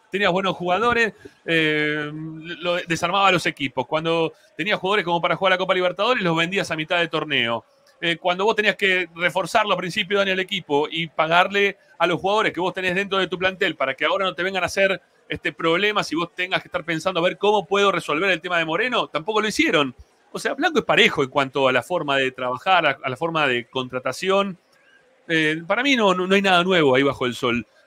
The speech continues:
pero da, da mucha bronca, eh, tener que estar en este momento de, de la vida de Racing,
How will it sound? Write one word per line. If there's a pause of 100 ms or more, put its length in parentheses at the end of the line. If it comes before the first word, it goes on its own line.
(120)
pero (380)
da,
da
mucha
bronca,
eh,
tener
que
estar
en
este
momento (720)
de,
de
la
vida
de
Racing,